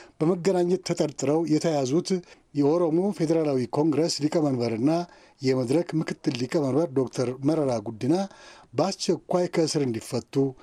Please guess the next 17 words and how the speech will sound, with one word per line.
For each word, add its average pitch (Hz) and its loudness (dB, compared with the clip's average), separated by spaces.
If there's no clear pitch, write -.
መንግስትም 170 0
ከተቃዋሚ 165 0
ፓርቲዎች 139 -2
ጋር 123 0
ውይይትና 147 0
ድርድር 131 0
ለማካሄድ 175 0
ቃል 160 0
በገባው 117 -2
መሰረት 160 0
ውይይትና 143 2
ድርድሩ 131 2
ጊዜ 139 2
ሳይባክን 151 0
እንዲጀመር 139 0
ሲል 185 0
ጥሪ 170 2